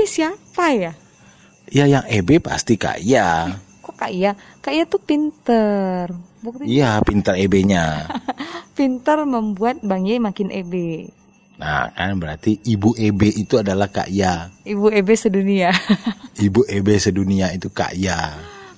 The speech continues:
Speaker 1: Jadi ya gitu sih, kalau misalnya ditanya, kalau kita berdua nih, ya maksudnya kita sekeluarga kecil ada di kota mana gitu. Kalau misalnya di Jawa nih, eh, posisinya Mama misalnya ada di Medan gitu kan.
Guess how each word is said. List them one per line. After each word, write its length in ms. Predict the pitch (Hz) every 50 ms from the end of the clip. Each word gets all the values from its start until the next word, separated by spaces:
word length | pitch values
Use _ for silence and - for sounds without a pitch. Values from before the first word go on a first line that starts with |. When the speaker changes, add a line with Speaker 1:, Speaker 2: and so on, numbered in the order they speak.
| - _ _ -
Speaker 1:
Jadi 120 | - 254
ya 100 | 285 370 370
gitu 180 | 339 370 - 392
sih, 220 | - - 381 370
kalau 240 | 349 - 294 294 294
misalnya 320 | 302 302 302 294 294 285
ditanya, 320 | 285 269 277 277 277 277 - - _ _ _ _ -
kalau 240 | - 214 202 202 196
kita 260 | - - 202 - -
berdua 460 | 196 180 196 180 175 185 202 220 - -
nih, 540 | - 175 170 165 165 165 170 185 190 196 185 175
ya 160 | 170 165 165
maksudnya 400 | 156 160 160 - - - 180 - 180 - - - - - - _ _ _
kita 220 | - - 165 165 156
sekeluarga 480 | - - 170 165 160 156 151 151 156
kecil 400 | - 165 - - - 170 165 156
ada 240 | - - - 170 156 165
di 140 | 156 160
kota 320 | 156 - - 160 - - 151
mana 480 | 156 156 156 160 175 196 202 214 220
gitu. 400 | 208 175 175 - - 202 247 277 _ _ _ - - - - - _ _ _ _ _ _
Kalau 680 | - - 202 196 185 180 175 175 175 170 175 180 190
misalnya 360 | 202 208 196 - 202 208 208
di 80 | 196 156
Jawa 260 | - 160 156 170 170
nih, 220 | - 180 175 156 147 - _ _ _ _ - - _ _ _ _ _ - -
eh, 600 | 190 190 185 180 180 180 175 175 175 175 175 175 175 175 - _ _ _ -
posisinya 720 | - 190 185 202 185 175 190 180 190 220 254 277 302 320 - _ _ -
Mama 340 | 185 185 185 208 240 254 262
misalnya 440 | 240 214 190 - 190 196 220 240
ada 120 | - 202 196
di 120 | 208 196
Medan 480 | 190 190 180 170 170 180 175 170 165 165
gitu 200 | 160 170 - 170
kan. 400 | 165 - 170 175 180 196 220